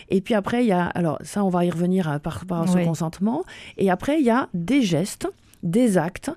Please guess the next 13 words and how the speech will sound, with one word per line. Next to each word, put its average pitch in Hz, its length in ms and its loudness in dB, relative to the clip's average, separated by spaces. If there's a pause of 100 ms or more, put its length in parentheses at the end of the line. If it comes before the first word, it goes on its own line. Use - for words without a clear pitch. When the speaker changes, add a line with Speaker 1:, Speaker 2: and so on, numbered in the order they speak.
(280)
Speaker 1:
qui, 220 280 2
eux, 262 160 4
sont 185 240 0 (100)
plus, 294 540 2 (500)
euh, 165 380 0 (160)
je 175 140 -2
dirais, 190 200 2
recensés 262 600 2
du 214 120 4
domaine 202 540 4
des 160 140 -2
perversions 180 540 -2
sexuelles, 262 500 0